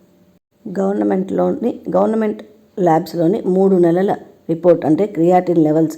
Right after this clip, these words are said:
ఏ విధంగా ఉన్నాయి అన్నది మూడు నెలలకి సంబంధించిన రిపోర్టు. ఆ, దాంతోపాటు ఈ రిపోర్టు ఏ కిడ్కో గైడ్‌లైన్స్ ప్రకారం అయితే ఉండాల. ఈ గైడ్‌లైన్స్ ప్రకారం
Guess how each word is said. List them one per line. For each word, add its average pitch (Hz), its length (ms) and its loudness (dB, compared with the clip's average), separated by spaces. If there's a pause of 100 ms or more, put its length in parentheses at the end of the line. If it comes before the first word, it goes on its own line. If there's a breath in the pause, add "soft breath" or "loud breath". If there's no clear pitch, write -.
ఏ 160 140 2
విధంగా 160 460 2
ఉన్నాయి 151 440 0
అన్నది 165 500 -2 (520 loud breath)
మూడు 196 300 4
నెలలకి 196 640 0 (340 loud breath)
సంబంధించిన 156 640 4
రిపోర్టు. 170 600 0 (600 loud breath)
ఆ, 180 320 2
దాంతోపాటు 196 800 2 (180)
ఈ 202 180 -2
రిపోర్టు 196 680 2 (140)
ఏ 202 280 4 (520)
కిడ్కో 233 580 2 (180)
గైడ్‌లైన్స్ 180 500 4
ప్రకారం 151 460 2
అయితే 143 220 0
ఉండాల. 139 420 2 (640 soft breath)
ఈ 233 240 -2
గైడ్‌లైన్స్ 220 500 4
ప్రకారం 170 580 2